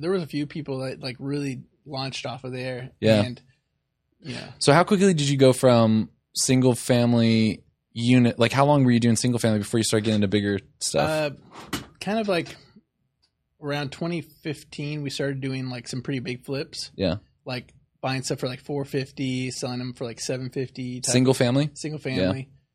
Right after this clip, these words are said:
Speaker 1: And whenever the flipping market kind of dried up in, like, twenty sixteen, twenty seventeen, we moved into, like, ground up development,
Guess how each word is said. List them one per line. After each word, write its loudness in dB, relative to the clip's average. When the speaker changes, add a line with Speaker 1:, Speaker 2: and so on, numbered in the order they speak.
Speaker 1:
And -6
whenever -4
the -10
flipping -4
market -8
kind -6
of -8
dried -8
up -6
in, -12
like, -12
twenty -10
sixteen, -10
twenty -10
seventeen, -8
we -10
moved -10
into, -8
like, -14
ground -8
up -14
development, -12